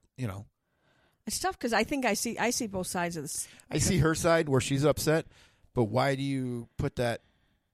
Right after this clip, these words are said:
Speaker 1: you know, why do you jeopardize your marriage because of it?
Speaker 2: Well, d-, he d-, d-, he kinda did th-, that too. Like, they're both are doing that. You know what I mean? Like, she, maybe th-, her love is to have her family together.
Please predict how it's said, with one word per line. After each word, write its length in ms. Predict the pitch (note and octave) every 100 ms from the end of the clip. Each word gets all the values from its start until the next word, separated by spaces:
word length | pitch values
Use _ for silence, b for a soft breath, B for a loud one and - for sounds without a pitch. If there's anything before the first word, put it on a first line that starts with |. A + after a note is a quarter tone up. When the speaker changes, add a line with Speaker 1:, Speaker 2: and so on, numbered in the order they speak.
| _ _ _ _
Speaker 1:
you 100 | B2+
know, 80 | A#2
why 220 | A2+ C3
do 100 | C3+
you 480 | B2 A#2+ A#2 G#2+ G2+
jeopardize 520 | - B2+ A#2 A#2 A2+
your 80 | G#2
marriage 380 | G2+ A2+ G#2+ F#2+
because 320 | G2+ - G#2+
of 120 | E2+ D#2
it? 80 | - _ - _ -
Speaker 2:
Well, 220 | G#3+ A3+
d-, 100 | G3+ -
he 160 | G3+ -
d-, 200 | G#3+ - -
d-, 100 | - -
he 140 | A3
kinda 220 | A3+ A#3+ G#3+
did 180 | G#3
th-, 120 | F#3+ - -
that 380 | G3+ F#3 - -
too. 280 | D4+ D4 C#3+
Like, 220 | A#2+ E3+
they're 120 | G#3+
both 400 | F3+ A#3 B3 - - - _ - - - b b b b
are 80 | G3
doing 280 | F3+ F#3 E3+
that. 140 | D#3
You 80 | A#3
know 60 | A#3+
what 60 |
I 40 | G#3+
mean? 300 | G#3 B3 C4+ _ _ _ _ _ -
Like, 340 | G3 D#3+ - _ _ _ _ _ _ _ _ _
she, 260 | - - -
maybe 320 | G3+ A3 G3+
th-, 260 | - F#3+ -
her 160 | G3+ A#3
love 300 | A#3 G#3+ G#3+
is 220 | G#3 G3
to 80 | A3
have 300 | G3 G3+ F#3+
her 120 | G#3
family 380 | F#3 A#3 A#3+ A3+
together. 480 | F3 D3 A2+ F#2 D#3+